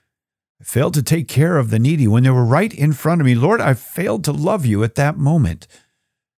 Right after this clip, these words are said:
Ezekiel sixteen, verse forty-nine says, "Behold, this was the guilt of your sister Sodom." <laughs> Oh, we know all about Sodom and Gomorrah, right?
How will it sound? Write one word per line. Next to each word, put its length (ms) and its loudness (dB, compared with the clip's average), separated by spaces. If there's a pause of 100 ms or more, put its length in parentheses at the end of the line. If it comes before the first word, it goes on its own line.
(300)
Ezekiel 520 2
sixteen, 760 -2 (680)
verse 220 -2
forty-nine 480 0
says, 200 -2
"Behold, 440 0 (240)
this 280 -2
was 240 -2
the 80 -2
guilt 360 -2
of 120 -4
your 100 -2
sister 460 -4
Sodom." 640 -2 (720)
<laughs> 100 -8 (920)
Oh, 500 2
we 120 2
know 160 2
all 220 4
about 220 0
Sodom 420 0
and 100 2
Gomorrah, 460 2
right? 340 2